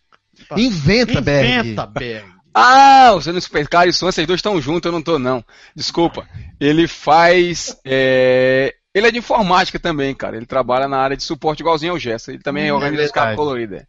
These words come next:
Speaker 1: Então tá, Leandro Paiva, que é de Goiânia, que trabalha com, com suporte, de, que trabalha mexendo nos cabos.
Speaker 2: É bom que agora ele vai escrever dizendo o que é que ele faz.
Speaker 1: <laughs> Vamos lá.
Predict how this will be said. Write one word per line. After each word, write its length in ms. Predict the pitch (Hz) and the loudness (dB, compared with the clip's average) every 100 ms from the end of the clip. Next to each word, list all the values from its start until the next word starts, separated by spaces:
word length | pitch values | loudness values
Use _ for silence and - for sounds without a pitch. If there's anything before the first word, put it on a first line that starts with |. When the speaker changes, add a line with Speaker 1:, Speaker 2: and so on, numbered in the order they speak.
| - | -10
Speaker 1:
Então 400 | 214 - 202 190 | -8 -4 -4 -2
tá, 300 | 185 143 113 | -2 -2 -4
Leandro 380 | 147 170 190 180 | -6 -6 -6 -6
Paiva, 340 | 185 185 180 | -4 -4 -4
que 300 | 175 170 160 | -8 -10 -6
é 40 | 175 | -6
de 180 | 175 160 | -8 -4
Goiânia, 560 | 185 175 175 190 190 | -2 0 -4 -6 -8
que 60 | 180 | -8
trabalha 360 | 175 165 175 | -8 -4 -6
com, 320 | 170 175 170 156 | -8 -12 -14 -14
com 160 | 165 | -16
suporte, 540 | 160 151 - 170 170 156 | -16 -16 -6 -6 -6 -6
de, 100 | 196 | -8
que 320 | - - 165 | -8 -12 -8
trabalha 320 | 170 180 190 | -2 0 0
mexendo 320 | 185 208 196 | -2 -4 -4
nos 160 | 190 - | -4 -4
cabos. 380 | 170 127 98 90 | -2 -4 -4 -8
Speaker 2:
É 100 | 165 | -8
bom 240 | 143 175 226 | 0 0 0
que 80 | 220 | -2
agora 320 | 180 180 196 | 0 0 0
ele 100 | 185 | 0
vai 160 | 175 | 0
escrever 440 | 180 - 226 190 185 | -2 -2 -4 -2 -4
dizendo 180 | 160 180 | -4 -8
o 40 | |
que 100 | 190 | -8
é 20 | |
que 100 | 180 | -8
ele 120 | 190 | -8
faz. 240 | - 160 156 | -6 -6 -2
Speaker 1:
<laughs> 1400 | 170 262 294 294 339 320 349 277 269 277 - - - - | 0 2 2 2 0 0 -2 -2 -8 -12 -20 -20 -20 -12
Vamos 220 | 175 180 | -8 -6
lá. 200 | 160 | -6